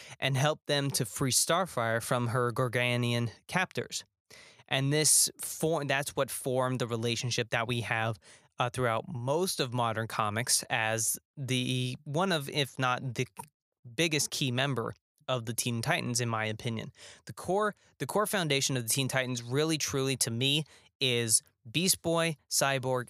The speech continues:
and Raven. Without those three, you kinda lose some of the charm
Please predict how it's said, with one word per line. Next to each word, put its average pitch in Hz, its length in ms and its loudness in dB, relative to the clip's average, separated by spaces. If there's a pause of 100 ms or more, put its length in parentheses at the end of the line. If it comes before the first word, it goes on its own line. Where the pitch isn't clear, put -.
and 120 240 -2
Raven. 110 340 -2
Without 139 380 -2
those 170 300 2
three, 147 340 0 (340)
you 131 80 -2
kinda 147 320 0
lose 131 500 0
some 127 220 4
of 113 60 -4
the 107 100 -6
charm 113 580 -2